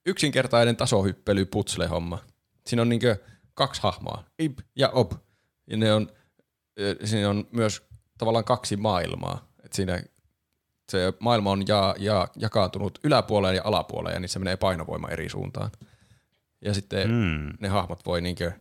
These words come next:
Speaker 1: eri tavoilla liikkua niiden maailmojen välillä, ja sitten pitää ratkaista, miten pääsee pelissä eteenpäin yhdessä tekemällä yhteistyötä. Hyppii toisten päällä, ö, semmosista reijestä, ja sitten voi tavallaan hypätä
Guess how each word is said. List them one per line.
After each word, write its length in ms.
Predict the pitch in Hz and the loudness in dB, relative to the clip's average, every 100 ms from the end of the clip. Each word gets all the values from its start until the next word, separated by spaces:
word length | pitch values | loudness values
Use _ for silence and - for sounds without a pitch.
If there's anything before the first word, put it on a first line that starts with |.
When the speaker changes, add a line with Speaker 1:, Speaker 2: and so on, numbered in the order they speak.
| _ _ _ - | _ _ _ -4
Speaker 1:
eri 160 | 104 98 | 0 2
tavoilla 460 | 107 98 95 95 - | 2 2 2 0 -2
liikkua 340 | 117 107 113 | -2 0 2
niiden 220 | 101 98 101 | 0 0 0
maailmojen 400 | 98 90 85 87 | 0 0 -2 -4
välillä, 260 | 85 73 | -6 -4
ja 120 | 82 | -6
sitten 240 | - - 98 | -6 -8 -8
pitää 220 | - 92 | -2 0
ratkaista, 400 | 101 - 92 95 | 0 -2 -6 -6
miten 280 | 92 92 87 | -4 -4 -2
pääsee 300 | 90 87 92 | -2 -2 -2
pelissä 340 | 95 90 - | -2 -2 -4
eteenpäin 480 | 92 98 90 - 90 | -4 -4 -4 -6 -6
yhdessä 360 | 113 104 101 - | -4 -4 -4 -8
tekemällä 400 | 98 101 95 98 | -6 -4 -4 -4
yhteistyötä. 640 | 113 101 98 101 - - - _ _ _ _ | -6 -6 -6 -6 -8 -14 -20 _ _ _ _
Hyppii 360 | 113 - - 85 | -6 -6 -4 -2
toisten 400 | - 101 98 90 | 2 2 2 -4
päällä, 460 | - 98 92 95 90 - _ _ | 0 0 2 0 -4 -8 _ _
ö, 80 | 95 - _ _ | -14 -14 _ _
semmosista 540 | - 92 92 98 - 92 | -6 -6 -4 -6 -4 0
reijestä, 460 | 95 95 95 - | 0 0 -4 -6
ja 120 | 90 92 | -4 -4
sitten 320 | 98 - 92 | -6 -8 -2
voi 300 | 95 90 - | -2 -2 -4
tavallaan 340 | - 92 92 92 | -4 -2 0 0
hypätä 340 | 110 98 90 | 0 -2 -2